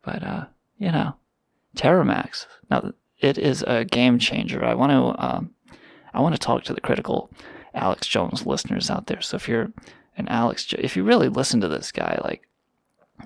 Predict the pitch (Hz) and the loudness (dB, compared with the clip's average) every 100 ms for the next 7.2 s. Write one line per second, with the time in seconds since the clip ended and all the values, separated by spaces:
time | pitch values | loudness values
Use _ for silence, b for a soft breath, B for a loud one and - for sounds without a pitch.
0 | - 131 127 123 - 55 - _ _ _ | -12 -4 0 0 0 -4 -6 _ _ _
1 | _ _ - 139 - 190 165 - - 127 | _ _ -2 -2 0 2 2 2 2 4
2 | 113 92 104 139 - 90 110 95 95 110 | 4 4 2 2 0 0 0 0 -2 -2
3 | - 123 - 117 110 113 120 120 - 143 | -2 -4 -4 -6 -4 -2 0 0 -2 -2
4 | 123 - b b b b - 139 180 175 | -4 -6 b b b b -2 -2 0 -2
5 | 131 127 131 - 123 123 113 110 B B | 0 0 0 -2 0 2 2 0 B B
6 | B B B B - 101 98 - 98 85 | B B B B -6 -4 -4 -4 -4 -4
7 | - - | -6 -12